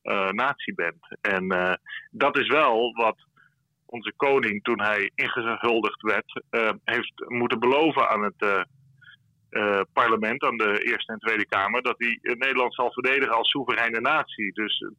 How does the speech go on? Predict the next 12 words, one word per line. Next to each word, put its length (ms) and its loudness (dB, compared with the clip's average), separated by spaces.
de 420 -2
Eerste 320 0
en 60 -2
Tweede 280 0
Kamer, 400 2
eh, 300 0
hebben 260 -2
hem 160 -2
iets 200 -8
laten 280 0
beloven. 560 -2
Nederland 480 -2